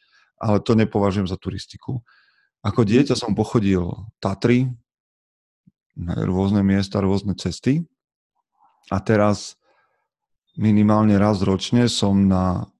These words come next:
štyri dni v horách na turistike, že len batoh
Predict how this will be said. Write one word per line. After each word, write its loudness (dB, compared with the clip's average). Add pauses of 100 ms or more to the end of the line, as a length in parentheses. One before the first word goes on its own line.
(140)
štyri 0 (160)
dni 2
v -10
horách -2
na -4
turistike, -6
že -6
len 0
batoh 0